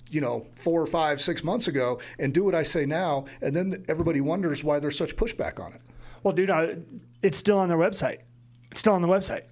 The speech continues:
Speaker 2: Go to the mask section on the website, on C D C. Literally, it says, th-, there's a, a column of do's and a column of don'ts. On the column of don'ts, on, literally,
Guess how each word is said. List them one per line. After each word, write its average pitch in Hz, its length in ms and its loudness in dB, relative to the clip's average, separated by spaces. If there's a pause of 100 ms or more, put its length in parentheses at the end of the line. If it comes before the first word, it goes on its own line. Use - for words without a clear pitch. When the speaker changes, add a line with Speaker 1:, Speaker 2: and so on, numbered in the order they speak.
(160)
Speaker 2:
Go 185 80 4
to 190 60 4
the 208 60 4
mask 202 260 2
section 190 280 2
on 185 80 2
the 180 80 2
website, 196 300 0
on 151 140 2
C 196 200 2
D 196 120 2
C. 180 360 0
Literally, 170 480 2
it 143 100 0
says, 160 300 0 (480)
th-, 147 180 -2
there's 143 220 0
a, 135 120 2
a 131 340 0
column 160 400 2
of 127 160 0
do's 196 380 2
and 156 100 2
a 139 40 -2
column 180 340 2
of 131 120 -2
don'ts. 170 360 0 (340)
On 202 240 2
the 247 60 -2
column 214 400 2
of 156 140 -4
don'ts, 156 360 0
on, 170 300 0 (160)
literally, 156 680 2